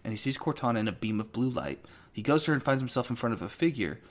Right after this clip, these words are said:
who reveals herself to be what is left of the Forerunner, known as the Librarian, left behind to help the humans assume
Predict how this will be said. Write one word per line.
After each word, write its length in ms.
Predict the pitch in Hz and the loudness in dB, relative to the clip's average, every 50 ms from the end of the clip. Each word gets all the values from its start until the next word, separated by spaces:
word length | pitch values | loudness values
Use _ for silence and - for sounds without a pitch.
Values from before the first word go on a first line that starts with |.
| - - - - | -20 -20 -14 -2
who 100 | - 117 | 0 0
reveals 280 | 117 117 139 151 151 | 2 4 2 2 2
herself 320 | - 160 - - 131 113 - | 2 0 2 4 4 4 4
to 80 | - | 2
be 100 | - 127 | -2 -4
what 200 | 110 104 113 113 | -2 0 0 0
is 160 | 107 92 - 113 | 0 0 -2 0
left 280 | 123 151 175 170 - | 2 2 2 0 -2
of 60 | 139 | -6
the 60 | 120 107 | -8 -6
Forerunner, 560 | - - 110 104 98 92 90 95 95 107 - - - - - - | -6 -4 -2 0 0 0 -2 -2 -4 -8 -10 -16 -20 -20 -20 -10
known 160 | - 92 107 104 | -4 -2 0 0
as 140 | 101 - | -2 -2
the 80 | - 85 | -4 -4
Librarian, 680 | 87 85 90 87 87 90 90 85 71 67 76 - - - - - - - - - - - - - - - - - | -4 -2 -4 -4 -4 -4 -4 -4 -2 -4 -6 -8 -10 -12 -16 -20 -20 -20 -20 -20 -20 -20 -20 -20 -20 -20 -10 0
left 300 | 110 120 139 - - - | 4 4 4 4 4 0
behind 380 | - - - 117 107 107 98 | 0 0 2 2 2 2 0
to 60 | - | -2
help 240 | - - 113 113 - | -2 -2 -2 -2 0
the 60 | - | -2
humans 360 | 120 - - 139 123 117 107 113 | -6 0 2 2 2 2 2 0
assume 600 | 107 104 - - 170 160 135 107 101 104 110 | -2 -2 0 0 2 2 2 2 -2 -4 -8